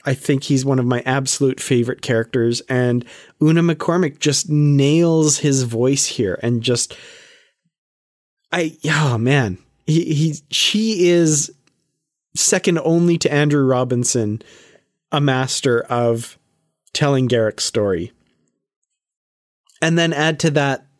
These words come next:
that, uh, In the Pale Moonlight is such a favorite episode of mine,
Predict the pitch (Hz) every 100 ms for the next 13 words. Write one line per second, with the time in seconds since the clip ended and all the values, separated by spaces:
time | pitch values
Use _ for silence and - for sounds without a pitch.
0 | - 135 139 123 113 - - - - _
1 | - 120 - 165 156 - 160 139 143 160
2 | 143 113 117 - - 147 135 147 135 135
3 | 127 120 127 156 - 131 117 113 123 113
4 | 113